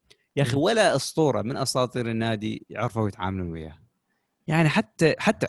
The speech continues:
Speaker 1: طبعًا حتى ميسي، حتى ميسي ما سلم منهم. وروحوا شوفوا هسه. بس سواريز يا أخي، سواريز هو ثالث أفضل، خلينا نقول توب سكورر بالفريق برشلونة، يعني خلال كم سنة أصلًا، يعني وش قد صار يلعب؟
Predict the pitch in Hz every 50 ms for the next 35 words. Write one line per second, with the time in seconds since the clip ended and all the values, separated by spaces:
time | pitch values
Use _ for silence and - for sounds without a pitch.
0 | - - - 113 104 - - - - 107 107 147 156 - - - - - _ _
1 | _ _ - 143 - - 127 139 135 - 127 120 117 120 - - 110 104 98 98
2 | 95 85 78 73 - _ _ - 107 113 127 120 - 104 95 104 92 - 92 85
3 | - - - - - _ _ _ _ _ _ _ - - 98 - - 110 135 185
4 | 208 175 127 113 113 104 - - - - - 135 160 160 139 127 123 127 - -
5 | _ - - 92 101 104 - - 131 143 143 127 120 - - - 139 135 131 120
6 | 120 127 123 117 113 107 107 - - - - - _ _ - - - 113 113 110
7 | 123 - - - 120 117 - - - - 131 123 110 107 101 95 98 101 101 98
8 | - 95 90 - - - - - - - - _ _ - - 107 95 101 104 98
9 | - - 107 107 104 104 101 101 95 - 95 92 - - 110 104 107 101 - -
10 | 101 - - 127 127 107 - - - - - - - - - 95 98 98 - 110
11 | - - 98 95 92 92 92 87 87